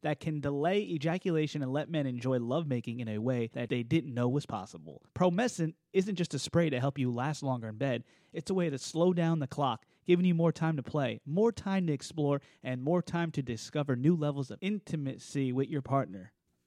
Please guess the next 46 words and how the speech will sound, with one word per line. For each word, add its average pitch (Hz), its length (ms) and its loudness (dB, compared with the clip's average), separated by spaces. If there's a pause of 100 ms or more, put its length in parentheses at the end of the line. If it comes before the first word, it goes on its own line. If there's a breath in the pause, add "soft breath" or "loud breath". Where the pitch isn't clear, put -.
The 160 220 8
primary 240 500 10
benefit 151 360 10
of 131 120 6
using 139 300 8
Promescent 156 680 6 (240)
is 151 180 6
that 143 180 8
it 139 220 4
is 156 180 8
a 135 100 8
local 190 380 8
therapy 139 540 -2
and 127 140 -6
you 135 100 4
won't 196 240 4
have 151 260 -4
the 120 100 -2
risk 151 300 0
of 120 100 -4
experiencing 170 560 -2
side 156 240 0
effects 127 280 -4
like 139 180 -2
you 127 80 -2
would 139 180 4
with 135 160 -2
an 120 60 -2
oral 117 200 0
supplement. 98 420 -10 (220)
Simple 254 420 0
and 165 160 -2
easy 214 220 0
to 185 60 0
use, 165 380 2 (300 soft breath)
just 185 200 2
spray 226 260 4
on 220 180 2
the 147 180 0
underside 139 680 0
of 139 180 0
the 123 100 2
head 214 300 -2
of 156 120 0
your 165 120 4
penis 120 440 -4